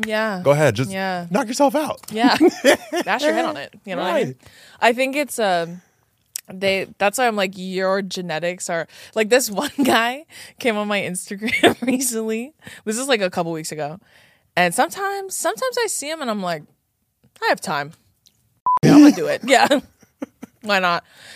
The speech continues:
Speaker 1: And he, like, he wrote some fat shamey comment. It wasn't even worth remembering 'cause it's the same shit every time.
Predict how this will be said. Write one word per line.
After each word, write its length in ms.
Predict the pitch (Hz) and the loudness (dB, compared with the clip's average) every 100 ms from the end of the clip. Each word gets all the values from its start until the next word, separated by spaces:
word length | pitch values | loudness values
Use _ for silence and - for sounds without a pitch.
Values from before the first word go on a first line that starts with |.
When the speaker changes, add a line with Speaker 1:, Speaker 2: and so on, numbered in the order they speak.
| - | -6
Speaker 1:
And 140 | - 226 | -2 0
he, 140 | 240 | 2
like, 220 | 233 208 | 2 2
he 180 | - 240 | -2 -4
wrote 320 | 214 208 214 | 0 -2 -2
some 200 | - 185 | -8 -8
fat 220 | 175 160 156 | -4 -4 -4
shamey 260 | 160 160 | -6 -8
comment. 300 | 160 151 147 | -8 -6 -6
It 80 | 147 | -6
wasn't 260 | 156 170 156 | -8 -8 -10
even 280 | 147 147 - - | -10 -14 -20 -14
worth 320 | 160 147 - | -8 -8 -10
remembering 560 | 131 139 135 143 165 185 | -12 -12 -10 -10 -10 -12
'cause 200 | 190 185 | -14 -12
it's 160 | - | -12
the 60 | 170 | -10
same 200 | 165 151 | -10 -10
shit 180 | 160 151 | -10 -10
every 160 | 151 | -10
time. 320 | 165 139 151 | -8 -6 -6